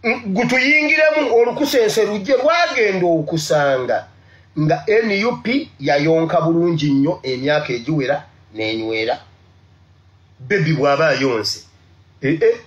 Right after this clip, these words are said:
ebirwadde tebimulumbalumba. Mhm. Ate n'okugema okaddala nga si kuno kwa Museveni okw'okututtira abaana, okugema kuli okw'ensonga, nga N U P yagemebwa bulungi nnyo,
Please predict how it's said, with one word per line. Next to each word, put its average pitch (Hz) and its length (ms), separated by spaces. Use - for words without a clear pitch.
ebirwadde 151 440
tebimulumbalumba. 139 1120
Mhm. - 360
Ate 160 580
n'okugema 196 680
okaddala 175 480
nga 156 120
si 160 140
kuno 143 220
kwa 156 160
Museveni 151 400
okw'okututtira 135 720
abaana, 117 340
okugema 160 600
kuli 165 220
okw'ensonga, 110 880
nga 143 280
N 175 300
U 165 160
P 156 140
yagemebwa 143 500
bulungi 147 540
nnyo, 120 440